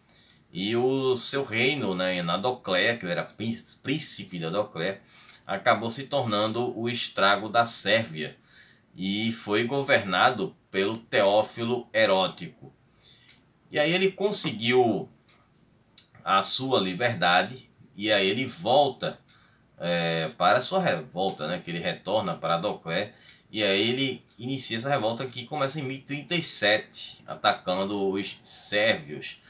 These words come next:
que eram aliados do Império. E o Erótico, né, o Teófilo Erótico acabou sendo expulso de lá pelo Vigislau em mil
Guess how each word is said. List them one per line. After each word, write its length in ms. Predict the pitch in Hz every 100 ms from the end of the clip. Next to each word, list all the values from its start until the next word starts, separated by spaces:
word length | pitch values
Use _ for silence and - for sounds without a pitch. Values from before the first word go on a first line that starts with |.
| - _
que 100 | -
eram 240 | 92 98 110
aliados 640 | 113 104 90 95 95 92
do 160 | 90 104
Império. 580 | 101 - 87 78 - - _ _ _ _ _
E 140 | 151
o 560 | 185 175 151 135 117 110
Erótico, 720 | 113 120 139 135 101 - 92
né, 160 | 90 90
o 640 | 87 85 82 78 76 78 -
Teófilo 400 | 87 85 - 113
Erótico 420 | 95 95 95 117
acabou 460 | 113 120 90 98 101
sendo 600 | - 95 95 98 98 92 _ -
expulso 1040 | 104 - - - 127 135 131 - 92 85
de 120 | 82
lá 260 | 98 80 78
pelo 500 | - 87 90 82 78 - - -
Vigislau 920 | - 69 92 95 120 87 85 90 113 - - - _ _
em 320 | 101 113 123 - - _ -
mil 340 | 101 107 113